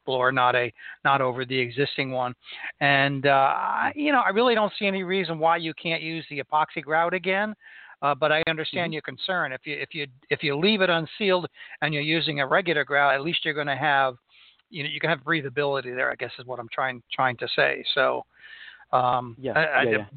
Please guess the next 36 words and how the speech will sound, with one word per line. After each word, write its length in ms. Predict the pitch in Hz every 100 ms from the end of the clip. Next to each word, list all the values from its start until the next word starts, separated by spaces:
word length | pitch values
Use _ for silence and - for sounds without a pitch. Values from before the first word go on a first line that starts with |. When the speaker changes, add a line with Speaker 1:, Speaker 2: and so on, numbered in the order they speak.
| 135
Speaker 1:
be 100 | 165
really, 320 | 151 170 165 156
really 220 | 156 160 151
curious 420 | - 175 160 143
once 160 | 160 151
you 80 | 143
get 140 | 151
it 60 | 147
all 160 | 147
done 220 | 143 147 143
to 80 |
keep, 240 | - 156 143 _ -
keep 160 | 156
me 140 | 156 160
posted, 420 | 139 135 - 139
and 80 | 135
I'll 120 | 135
keep 260 | 156 131
our, 240 | 139 131 120 - - - -
our 120 | 139
viewers 520 | 131 147 151 135 127 156
and 200 | 135 143
everyone 380 | 139 143 131
else 160 | 147 147 -
posted 340 | 143 - 135
as 160 | 131 131 -
to 160 | 131 - - -
how 180 | 160 143 -
successful 520 | 131 - 143 - 139
that 160 | 131 127
was. 280 | 139 135 120
But 140 | 135
this 140 | 151 -
is 160 | 156 120
definitely 520 | 151 - 143 131 131
a, 240 | 127 123